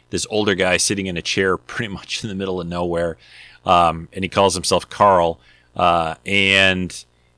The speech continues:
in, in, like, he says he can help her, and he, uh, he creates this, e-, essentially, like, he, he opens a, or,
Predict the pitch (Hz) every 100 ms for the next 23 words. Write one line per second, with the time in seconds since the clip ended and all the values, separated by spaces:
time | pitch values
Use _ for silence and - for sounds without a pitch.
0 | _ _ _ - 104 98 - 104 98 95
1 | 87 98 95 87 - 92 110 - 104 92
2 | 92 82 107 110 - 98 67 - _ -
3 | - _ _ 95 95 90 87 85 85 -
4 | - _ _ _ - 101 92 87 82 85
5 | 85 - - 104 107 - 110 104 - 92
6 | - - - 107 92 - 95 110 107 -
7 | 98 90 87 - 90 - _ - 87 85
8 | - 101 98 95 90 87 82 82 82 80
9 | 76 80